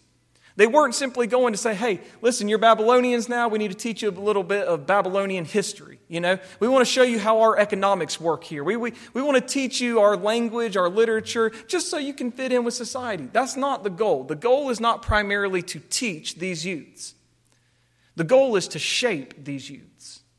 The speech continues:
It's not simply to give them knowledge. The goal is to teach them to think like Babylonians. And that's far more dangerous than just giving them Babylonian knowledge.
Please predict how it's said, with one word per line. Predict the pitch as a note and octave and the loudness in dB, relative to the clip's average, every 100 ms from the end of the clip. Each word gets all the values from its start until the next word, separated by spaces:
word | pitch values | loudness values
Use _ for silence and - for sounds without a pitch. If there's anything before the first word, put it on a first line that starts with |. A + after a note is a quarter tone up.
| _ _ _ _ _ _ _ _ _ - | _ _ _ _ _ _ _ _ _ -2
It's | G3+ | 0
not | D4 D4 | 2 2
simply | D4+ B3+ C4 | 0 -2 -2
to | A#3 | -2
give | E3+ C4 G#3+ | -2 -2 0
them | A#3+ G#3 | 0 2
knowledge. | G#3+ A#3+ F3+ D3+ F#3 - - - | 4 6 6 4 0 -4 -10 0
The | G3 | 0
goal | D#3+ C#4+ D#4 G#3+ E3 E3+ A#3+ - - | 2 2 4 4 4 0 -4 -10 -12
is | - A3+ A3+ | -4 -4 -2
to | G#3+ | -6
teach | F3+ - D4 C4+ - | -6 -6 -4 -4 -2
them | B3 A#3+ | 0 0
to | A3+ - A3+ | -2 -4 -4
think | F#3+ - _ E4+ B3+ D3 - - - _ _ _ _ _ _ - | -4 -12 _ 0 0 -2 -12 -20 -20 _ _ _ _ _ _ -8
like | D#3+ E3 - | -4 -4 0
Babylonians. | F#3 E3 D#3 F3+ D3+ C3 - C#3 - - _ _ _ _ _ _ _ _ | 2 2 0 -2 -2 -8 -18 -20 -20 -20 _ _ _ _ _ _ _ _
And | D3 | -8
that's | G3 - | -8 -4
far | - B3+ | 0 2
more | B3+ A#3+ | 4 2
dangerous | G3 G#3+ G#3+ D3+ C#3+ - | 2 -2 -4 -8 -12 -10
than | E3 | -10
just | D#3 D#3+ | -10 -8
giving | F#3+ F3 E3 | -8 -6 -6
them | E3 | -8
Babylonian | D3+ E3+ D3+ D#3+ E3 D3 C#3+ | -8 -8 -6 -6 -6 -8 -8
knowledge. | D3 C3+ D3 - - | -8 -10 -14 -14 -14